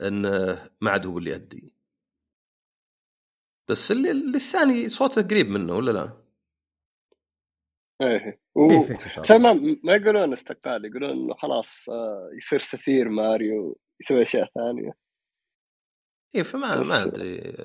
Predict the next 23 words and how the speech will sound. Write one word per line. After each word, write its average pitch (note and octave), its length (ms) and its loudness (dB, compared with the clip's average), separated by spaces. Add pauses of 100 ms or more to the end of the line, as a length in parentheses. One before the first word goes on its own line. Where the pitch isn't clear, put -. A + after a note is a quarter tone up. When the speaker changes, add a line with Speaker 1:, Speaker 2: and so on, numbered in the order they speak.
Speaker 1:
ما، F3+ 240 6
ما G#3+ 100 8
لك G#3 180 6
إلا D#3 80 2
تكلمه B2 340 0
هو F#2+ 220 -2
عشان - 180 -8
تدري. E2 400 -10 (580)
Speaker 3:
هو C3+ 140 0
Speaker 2:
مم. C#3 180 2
Speaker 3:
زي A#2+ 480 -2
مستشار G#2+ 460 -2
الشركة - 360 -8
لما F#2 200 -6
يقول G2 140 -4
لك F#2+ 120 -8
واحد G2 240 -4
مات C3+ 220 -2
قاعد A#2+ 420 0
بس G#2+ 160 -14
إنه G#2 80 -8
صار F#2+ 180 -6
مستشار. - 480 -16